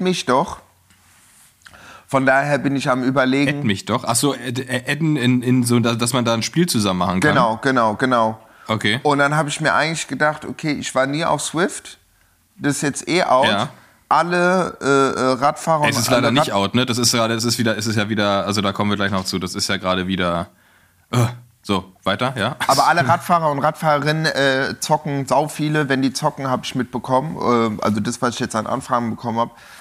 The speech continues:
Speaker 1: äh, Call of Duty Warzone zwei, das ist so ein Add-on
Speaker 2: Ah.
Speaker 1: für Call of Duty, was umsonst gibt, ein Multiplayer. Und ich glaub, ich mach dann einfach, also ich hab mich auch, ähm, O G Bindestrich achttausend Watt,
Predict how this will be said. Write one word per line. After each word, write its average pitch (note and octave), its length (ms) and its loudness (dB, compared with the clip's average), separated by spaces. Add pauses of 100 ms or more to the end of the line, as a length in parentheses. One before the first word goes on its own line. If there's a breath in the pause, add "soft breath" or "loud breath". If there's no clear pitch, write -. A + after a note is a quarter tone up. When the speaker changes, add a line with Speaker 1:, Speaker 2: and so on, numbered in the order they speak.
(160 loud breath)
Speaker 1:
äh, A2+ 300 4
Call C#3+ 180 0
of C3+ 100 0
Duty C#3+ 240 -4
Warzone A#2+ 640 2
zwei, C3 540 2 (440 soft breath)
das A#2 180 0
ist B2+ 160 -2
so A#2+ 80 0
ein A2+ 160 -2
Add-on C3 340 0
Speaker 2:
Ah. C3 120 0
Speaker 1:
für G2 160 0
Call B2 140 2
of A#2+ 140 -2
Duty, B2+ 240 -2
was A#2 180 0
umsonst B2 400 -2
gibt, - 320 -4 (1040)
ein A#2 80 -2
Multiplayer. B2+ 800 2 (600 loud breath)
Und B2 540 4
ich A#2+ 140 -4
glaub, B2+ 260 0
ich - 100 -8
mach B2+ 160 -2
dann B2 180 -4
einfach, A#2+ 680 0
also B2 100 -2
ich A2 120 -4
hab D3+ 140 -2
mich D3 260 -6
auch, C3 480 0 (720 soft breath)
ähm, A#2 640 0
O E3 260 2
G D#3 460 -2
Bindestrich D3+ 880 -6
achttausend C3 580 0
Watt, D3+ 360 0